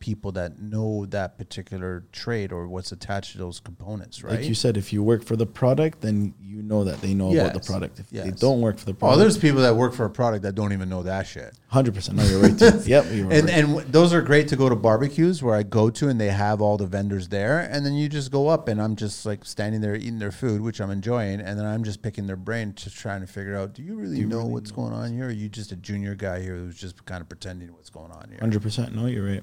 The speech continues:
Speaker 1: And I'm like, "Dude, I know more than you, man. And I
Speaker 2: About
Speaker 1: don't
Speaker 2: your
Speaker 1: even work
Speaker 2: product.
Speaker 1: for your company, right?"
Speaker 2: Yep,
Speaker 1: But I
Speaker 2: 'cause you
Speaker 1: wor-, I
Speaker 2: use
Speaker 1: know
Speaker 2: it.
Speaker 1: more than you because I've actually used your product and I've done the homework and I paid attention to it, and it made, it passed all the Manny tests. That's why I
Speaker 2: Hundred percent. Yep.
Speaker 1: use that product,
Speaker 2: It's
Speaker 1: right?
Speaker 2: Manny approved.
Speaker 1: It's simple, right?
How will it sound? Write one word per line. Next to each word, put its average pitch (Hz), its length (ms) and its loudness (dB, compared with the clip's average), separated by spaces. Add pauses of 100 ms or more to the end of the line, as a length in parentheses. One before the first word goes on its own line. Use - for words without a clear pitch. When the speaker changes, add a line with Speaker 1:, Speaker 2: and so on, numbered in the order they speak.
(160)
Speaker 1:
And 131 140 -4
I'm 131 120 -2
like, 135 240 -4
"Dude, 190 200 -10
I 196 80 -2
know 170 160 0
more 101 180 0
than 80 120 -4
you, 82 200 -6
man. 92 480 -8
And 107 120 -6
I 113 60 0
Speaker 2:
About 107 120 4
Speaker 1:
don't 101 80 2
Speaker 2:
your 98 100 2
Speaker 1:
even 101 100 0
work 113 120 2
Speaker 2:
product. - 60 -10
Speaker 1:
for 90 60 -6
your 73 120 -6
company, - 420 -14
right?" - 280 -10 (480)
Speaker 2:
Yep, 98 160 0
Speaker 1:
But 156 100 6
I 165 60 12
Speaker 2:
'cause 151 80 10
you 196 60 8
Speaker 1:
wor-, 185 80 8
I 160 40 6
Speaker 2:
use 160 80 8
Speaker 1:
know 180 120 8
Speaker 2:
it. - 20 6
Speaker 1:
more 170 180 8
than 135 100 4
you 135 120 4
because 120 240 -4
I've 110 160 0
actually 104 300 -4
used 117 340 4
your 110 80 -4
product 92 500 -6
and 107 120 -10
I've 95 180 -8
done 98 180 -4
the 95 60 -4
homework 92 500 -4
and 98 100 -12
I 92 80 -8
paid 92 200 -10
attention 95 420 -10
to 90 140 -12
it, 90 160 -12
and 98 160 -10
it 95 60 -8
made, 101 340 -6 (260)
it 131 140 -2
passed 151 320 6
all 131 100 8
the 107 80 6
Manny 107 300 4
tests. - 460 -8 (380)
That's 110 200 2
why 110 100 4
I - 20 4
Speaker 2:
Hundred 110 100 2
percent. 107 80 6
Yep. 113 100 6
Speaker 1:
use 107 120 0
that 101 200 0
product, 98 400 -2
Speaker 2:
It's - 60 -18
Speaker 1:
right? 98 200 -6
Speaker 2:
Manny 120 200 6
approved. 104 440 0
Speaker 1:
It's 135 140 -6
simple, 185 540 -2
right? 135 280 -6